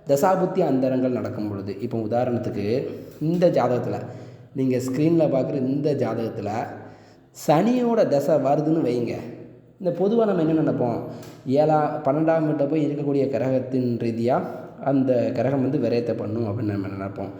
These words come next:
அதே மாதிரி அந்த தசாபுத்தி அந்தரங்கள் எப்போ நடக்கும்னு பாருங்க. இப்போ உதாரணத்துக்கு இந்த ஜாதகத்துல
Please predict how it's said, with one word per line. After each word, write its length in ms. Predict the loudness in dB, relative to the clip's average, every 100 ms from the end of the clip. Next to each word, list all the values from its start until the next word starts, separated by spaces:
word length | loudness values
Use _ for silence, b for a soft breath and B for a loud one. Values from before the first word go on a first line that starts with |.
| B B B B
அதே 460 | 2 4 4 2
மாதிரி 680 | 2 0 0 0 0 -4 -8 -14 -16 -20 -20 -20 _ _ _ _ _
அந்த 360 | 0 2 4 4
தசாபுத்தி 680 | 4 4 4 4 0 -2 0
அந்தரங்கள் 580 | 0 0 0 0 0
எப்போ 320 | 0 -2 0 0
நடக்கும்னு 400 | 0 0 0 0
பாருங்க. 360 | 0 -2 -4 -8 -8
இப்போ 160 | -4 -2
உதாரணத்துக்கு 560 | 0 2 2 0 0
இந்த 340 | -2 0 0 0
ஜாதகத்துல 640 | 0 0 0 -2 -2